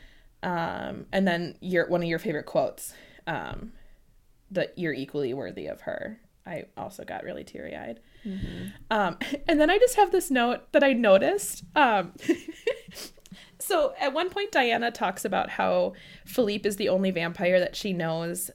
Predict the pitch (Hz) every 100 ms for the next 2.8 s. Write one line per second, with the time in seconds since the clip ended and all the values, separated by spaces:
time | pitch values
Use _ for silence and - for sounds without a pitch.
0 | - 185 175 180 175 185 185 175 165 156
1 | - - 180 - - 190 170 160 175 185
2 | 165 156 175 170 180 196 190